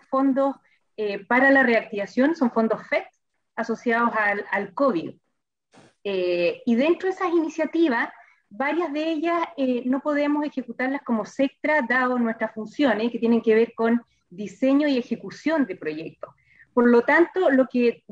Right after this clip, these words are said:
eh, hicimos es generar, eh, convenios de transferencia de capital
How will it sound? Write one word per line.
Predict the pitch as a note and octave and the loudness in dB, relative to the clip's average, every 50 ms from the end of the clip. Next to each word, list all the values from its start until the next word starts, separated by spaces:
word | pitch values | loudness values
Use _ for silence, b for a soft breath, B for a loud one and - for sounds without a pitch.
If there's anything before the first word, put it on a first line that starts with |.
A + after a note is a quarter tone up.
| - - _ | -20 -16 _
eh, | G#3+ G3 F#3 F3+ F3+ F3 F3 - - - - - - - _ _ _ | -6 -4 -2 -2 -2 -2 -4 -6 -8 -10 -12 -14 -16 -18 _ _ _
hicimos | A#3 F#3 - - D4+ E4+ F4 D4 B3+ C#4 D4+ - - | -8 -8 -2 4 6 6 8 8 8 6 4 4 4
es | A#3+ C4 C#4+ D#4 D4 - | 6 6 6 6 4 2
generar, | - C4 A#3 G#3+ G#3 A3 A#3 C#4+ F4 F#4 - - _ _ | 2 4 4 4 4 4 4 4 2 0 -2 -6 _ _
eh, | - C4 A#3+ A#3 A3 A3 G#3 F#3+ - - | 0 2 4 4 4 2 0 -2 -6 -4
convenios | - A3+ A3 G#3 F#3 B3+ D4 E4 F#4 F4+ | -2 0 0 2 2 2 2 2 2 0
de | E4 D#4+ | -2 -4
transferencia | - C#4 C4+ - - B3 A#3+ C#4 C4+ - D4 | -4 -4 -4 -2 -2 -2 -2 -2 -2 -4 -4
de | C4+ C4+ | -4 -6
capital | - A3+ - - - A#3 B3+ D4+ F#4 G4 | -6 -8 -10 -6 -4 -2 -2 -2 -4 -6